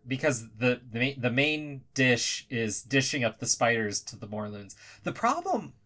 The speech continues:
with Spider-Geddon overall thus far is that it's suffering a very acute sense of sequelitis. There is nothing held here that is drastically different from what was happening with the main story of Spider-Verse,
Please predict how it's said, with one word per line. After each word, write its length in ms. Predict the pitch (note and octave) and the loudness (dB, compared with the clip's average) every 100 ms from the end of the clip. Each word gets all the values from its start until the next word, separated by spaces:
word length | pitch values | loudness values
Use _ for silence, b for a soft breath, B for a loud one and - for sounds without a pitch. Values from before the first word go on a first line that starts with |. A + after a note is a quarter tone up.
| - | -2
with 200 | D3+ C#3+ | 0 2
Spider-Geddon 580 | - E3 D#3+ D3+ C#3 C#3 | 2 2 2 -2 -2 0
overall 540 | C#3+ C3 B2+ F3+ D3+ | 0 2 6 8 8
thus 240 | A#2 A#2 - | 4 0 -2
far 580 | - D#3 C#3+ F#2+ F#2 - b b | 2 4 4 4 -2 -8 b b
is 120 | C3+ | 0
that 180 | D#3 D3 | 2 2
it's 180 | D#3 C#3 | 0 0
suffering 560 | - - A3+ - F#3 B2+ | 2 2 2 2 0 0
a 80 | B2 | -4
very 720 | G#2+ G#2+ F#3 G#3 F3 C3+ A2 - | -6 0 4 4 4 0 -2 -4
acute 1000 | G#2+ - - - A3 G#3+ A3+ - - - | -8 -10 -16 -12 -6 -4 -4 -6 -8 -10
sense 460 | - - E3+ D3 C3 | -6 6 8 8 2
of 120 | C#3+ | 0
sequelitis. 1000 | - C#3 C3+ C3+ B2+ A#2+ - - - - _ | 2 2 0 0 2 0 -6 -4 -2 -2 _
There 180 | D3+ E3 | 0 0
is 260 | D#3 C3 D3+ | 2 0 -2
nothing 840 | C#3+ C#3+ E3+ F#3+ G#3+ F3 D3 C3 | -6 -4 -4 -2 -4 -4 -8 -10
held 460 | - - E3 F3+ - | -10 -4 -2 -2 -6
here 320 | - C3 A2 | -6 -4 -2
that 280 | A2 A2 A2 | 0 0 0
is 300 | C#3 A#2 G#2+ | -4 -4 -4
drastically 920 | - - A#2+ - G#2+ C3+ - A2 - C3+ | -8 -12 -12 -6 -6 -4 -6 -6 -6 -6
different 460 | - B2 - A#2 | -4 -6 -6 -8
from 160 | - A2 | -8 -8
what 200 | G#2+ - | -8 -6
was 140 | A2 | -6
happening 400 | - G#2 - A#2+ | -6 -8 -8 -10
with 140 | A2 A2 | -10 -8
the 100 | A2 | -10
main 240 | F#2+ F#2+ | -10 -12
story 360 | - - F#2+ F#2 | -10 -8 -8 -6
of 80 | F#2 | -6
Spider-Verse, 760 | - B2+ C#3 A2 G#2 F2+ - | -2 0 0 -2 -6 -6 -6